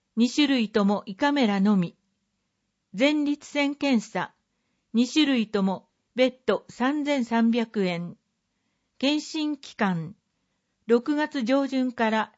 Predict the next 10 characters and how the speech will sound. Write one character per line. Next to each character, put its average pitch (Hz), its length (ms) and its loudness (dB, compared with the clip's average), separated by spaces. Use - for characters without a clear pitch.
令 302 240 0
和 240 120 0
八 220 300 -4
年 208 220 0
三 285 320 -2
月 202 240 -4
下 190 220 -4
旬。 190 380 -4
備 233 160 0
考、 240 480 4